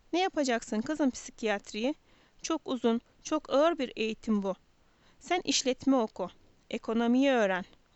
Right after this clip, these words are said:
O zaman her işten anlayabilir, her şeyi yönetebilirsin. Bak annene, eğer işletme okumasaydı koskoca mağazayı böylesine başarıyla yönetebilir miydi?" Hem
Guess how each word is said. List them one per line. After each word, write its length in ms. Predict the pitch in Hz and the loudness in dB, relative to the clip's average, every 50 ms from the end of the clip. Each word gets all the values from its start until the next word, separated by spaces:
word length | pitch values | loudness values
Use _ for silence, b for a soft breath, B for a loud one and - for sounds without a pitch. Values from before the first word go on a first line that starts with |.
| _ _ | _ _
O 80 | - 247 | -4 -2
zaman 320 | 226 247 240 247 285 302 | 0 2 2 2 2 2
her 180 | 320 330 330 302 | 2 2 0 0
işten 300 | 277 - - - 240 233 | 0 0 -2 -2 -4 -4
anlayabilir, 800 | - - 208 208 208 208 208 208 202 185 196 220 294 339 - b b b b b b | -4 -4 -4 -2 -2 -2 -2 -4 -4 -4 -4 -4 -4 -4 -6 b b b b b b
her 260 | - - 285 294 294 | -4 0 0 2 2
şeyi 240 | 277 - - 277 269 | 2 0 0 2 2
yönetebilirsin. 880 | 262 240 226 214 220 - 226 214 220 214 208 196 185 - - - 185 - _ _ b b b b b b b b _ _ | 2 2 2 2 0 -2 -4 -4 -4 -4 -4 -4 -4 -4 -4 -6 -8 -10 _ _ b b b b b b b b _ _
Bak 220 | - 349 - - - | -2 -2 -2 0 0
annene, 480 | 269 269 254 240 233 220 220 220 262 - b b b b b b b b - | 2 2 4 4 2 2 2 0 0 -2 b b b b b b b b -4
eğer 260 | - 269 294 311 320 302 | -2 0 2 2 0 0
işletme 460 | - - - - 311 302 - - 302 294 | -2 -4 -4 -2 -2 -4 0 0 0 0
okumasaydı 840 | - 294 - - 349 330 277 285 - - 226 214 214 208 254 294 - _ _ _ - | 0 -2 -4 -2 0 0 0 0 0 -2 -2 -2 -2 -2 -4 -4 -6 _ _ _ -6
koskoca 460 | - 302 - - - - 277 247 269 | -4 -2 -2 -2 -4 -4 -2 0 2
mağazayı 500 | 254 254 247 247 247 247 254 240 240 220 | 2 2 2 0 0 0 -2 -2 -2 -2
böylesine 520 | 233 254 254 233 247 - - 233 220 220 202 | -2 -2 -2 -2 -4 -4 -2 -2 -2 0 -2
başarıyla 480 | 220 233 - 240 226 240 240 226 220 | -2 -2 -2 -2 -4 -4 -4 -4 -6
yönetebilir 720 | 208 208 208 208 214 226 226 - 220 196 240 220 294 311 | -6 -4 -2 -2 -2 -2 -4 -4 -6 -4 -4 -4 -4 -2
miydi?" 320 | - 381 349 311 262 294 302 - _ _ b b b b b b b b b b b b b b | -2 0 0 0 0 -2 -4 -4 _ _ b b b b b b b b b b b b b b
Hem 200 | - 339 370 | 0 2 2